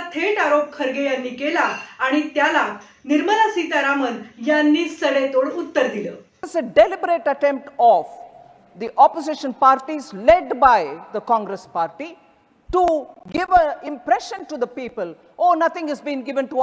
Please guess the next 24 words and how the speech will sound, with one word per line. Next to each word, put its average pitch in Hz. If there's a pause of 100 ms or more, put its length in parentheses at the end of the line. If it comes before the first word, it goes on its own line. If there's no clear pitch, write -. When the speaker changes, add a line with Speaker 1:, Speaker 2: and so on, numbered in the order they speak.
Speaker 2:
our 214 (100)
states. - (220)
It's 277
only 254
been 220
given, 233
given 240
to 220 (240)
two 262
states." - (340)
I 339
would 320
challenge 311 (1160)
the 202
Congress 311
party 285 (400)
for 302
all 370
the 339
budget 254
speeches -
that 196
they've 165
delivered, 320